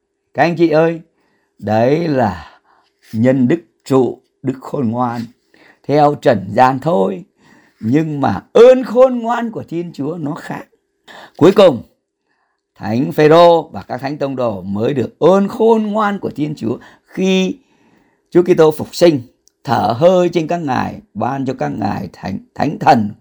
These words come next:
của người, rồi sai thánh thần xuống trên các vị dưới hình lưỡi lửa. Lưỡi đây là sự khôn ngoan. À, lửa ở đây đó là lòng nhiệt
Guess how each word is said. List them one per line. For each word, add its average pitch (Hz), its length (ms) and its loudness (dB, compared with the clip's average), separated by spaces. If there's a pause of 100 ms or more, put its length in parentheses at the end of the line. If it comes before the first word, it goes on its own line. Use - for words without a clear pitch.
(240)
của 123 360 2 (380)
người, 120 580 2 (320)
rồi 107 420 -2
sai 139 440 -4
thánh 147 180 -2
thần 104 260 0
xuống 135 400 -4
trên 170 340 2
các 165 240 -6
vị 123 240 0 (380)
dưới 127 200 4
hình 135 320 0
lưỡi 143 600 -2 (500)
lửa. 131 480 2 (220)
Lưỡi 170 340 2
đây 170 340 4
là 143 160 -2
sự - 240 -12
khôn 214 300 0
ngoan. 190 420 4 (1000)
À, 104 180 -6
lửa 123 280 4
ở 131 160 4
đây 160 600 2
đó 143 800 -2
là 110 520 -4
lòng 98 300 -8
nhiệt 104 200 -6